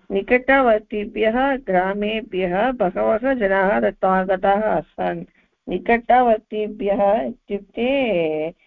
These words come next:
uh, there were many people from the village, and there, so there was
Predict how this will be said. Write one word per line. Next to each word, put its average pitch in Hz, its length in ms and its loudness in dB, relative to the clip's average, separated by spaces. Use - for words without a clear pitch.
uh, 170 600 2
there 202 180 6
were 202 260 2
many 254 440 -2
people 233 360 -2
from 240 420 0
the 185 400 0
village, 196 560 -4
and 175 200 -4
there, 180 340 2
so 226 280 4
there 190 160 0
was 196 360 0